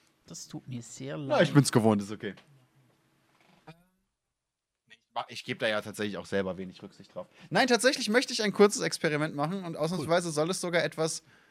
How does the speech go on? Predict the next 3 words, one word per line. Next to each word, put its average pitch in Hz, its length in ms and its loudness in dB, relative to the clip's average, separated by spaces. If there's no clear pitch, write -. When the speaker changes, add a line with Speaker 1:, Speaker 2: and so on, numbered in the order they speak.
Speaker 2:
Ruhiges, 202 960 4
Gediegenes, 175 1080 2
ähm, 117 840 2